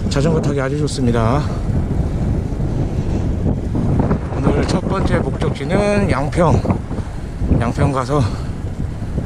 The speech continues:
밥 먹고 하룻밤, 하룻밤 자고, 이제 다시 양평에서 충북 단양, 단양 매포로 갑니다.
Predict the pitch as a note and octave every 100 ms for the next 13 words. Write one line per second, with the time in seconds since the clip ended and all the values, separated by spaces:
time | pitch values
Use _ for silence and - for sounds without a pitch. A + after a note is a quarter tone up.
0 | - - - C3+ C#3 B2 - E3 E3+ D#3
1 | D#3 F#3 - C#3+ C3 - - - - -
2 | - - - D#3 D#3 C#3+ C#3+ - B2 D3
3 | G3 C#3+ - - - - - - - -
4 | - - - - - A2+ A2+ A#2+ C3+ A#2+
5 | B2+ C3+ D3 C#3+ F#3 G#3 - - - -
6 | - - - - - - G#3 G3 - C#3+
7 | D3 A2+ - - - - - - - -
8 | - C3 C#3 B2 B2 A#2 - C3+ A#2 C#3
9 | F#3 B2 B2+ A#2+ A2+